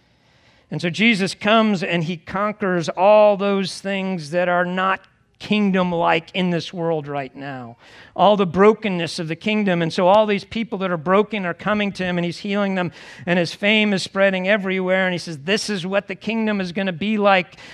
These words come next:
this proclamation of the gospel of the kingdom, the good news of the kingdom." Matthew uses that word four times, and three times that good news, or the evangel of the kingdom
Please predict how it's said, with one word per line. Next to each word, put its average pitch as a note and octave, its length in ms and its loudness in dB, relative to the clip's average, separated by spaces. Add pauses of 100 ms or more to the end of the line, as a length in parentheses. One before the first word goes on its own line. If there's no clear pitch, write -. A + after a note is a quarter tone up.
this F3 160 -2
proclamation G3+ 1040 2
of F#3+ 540 2 (380)
the E3+ 80 -4
gospel F#3+ 640 2
of E3 200 0
the D3+ 80 -6
kingdom, F#3+ 540 0
the D#3+ 80 -2
good G#3+ 320 0
news G3 720 0 (960)
of D#3+ 140 -4
the D#3+ 100 -4
kingdom." D3 680 -2 (640)
Matthew E3 400 -6
uses E3+ 380 -4
that D#3+ 200 -6
word F3 200 -6
four F3+ 280 -6
times, F3 480 -8
and D3 180 -8
three F#3 260 -8
times F3+ 400 -6
that D3 240 -6
good F3 200 -4
news, E3+ 500 -4 (300)
or C#3+ 140 -4
the C#3+ 260 -2 (120)
evangel F3+ 760 0
of E3+ 180 -2
the D3+ 120 -6
kingdom G#3 920 0